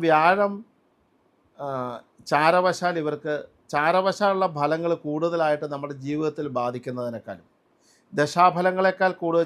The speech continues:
ചാരഫലം ബാധിക്കും. അങ്ങനെയാണല്ലോ കണ്ടകശനിയുടെ ദുരിതങ്ങൾ വരണേ, അങ്ങനെയാണല്ലോ ഏഴര ശനിയുടെ ദുരിതങ്ങൾ വരണേ. അതുപോലെ തന്നെയാണ് ചാരവശാൽ ഗ്രഹം പകരുന്ന സമയത്ത് ഒരു വർഷത്തേക്കുള്ള ഫലങ്ങൾ നമ്മുടെ ജീവിതത്തെ കൂടുതൽ ബാധിക്കുന്നത്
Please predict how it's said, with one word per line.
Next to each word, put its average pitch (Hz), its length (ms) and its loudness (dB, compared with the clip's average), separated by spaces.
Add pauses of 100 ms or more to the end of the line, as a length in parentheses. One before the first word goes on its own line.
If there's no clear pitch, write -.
(100)
ചാരഫലം 147 560 -2
ബാധിക്കും. 110 280 -6 (120)
അങ്ങനെയാണല്ലോ 160 460 -2 (100)
കണ്ടകശനിയുടെ 151 600 -4
ദുരിതങ്ങൾ 135 440 -6
വരണേ, 107 200 -12 (440)
അങ്ങനെയാണല്ലോ 160 460 0 (180)
ഏഴര 147 320 0
ശനിയുടെ 160 360 -4
ദുരിതങ്ങൾ 127 400 -6
വരണേ. 101 200 -12 (380)
അതുപോലെ 170 380 4
തന്നെയാണ് 165 400 -2 (440)
ചാരവശാൽ 160 600 2 (120)
ഗ്രഹം 151 360 2
പകരുന്ന 165 440 2 (120)
സമയത്ത് 143 400 -4
ഒരു 143 160 -4
വർഷത്തേക്കുള്ള 143 580 -4 (100)
ഫലങ്ങൾ 127 320 -4 (480)
നമ്മുടെ 165 300 2
ജീവിതത്തെ 160 400 0 (120)
കൂടുതൽ 156 340 -4 (160)
ബാധിക്കുന്നത് 143 580 -4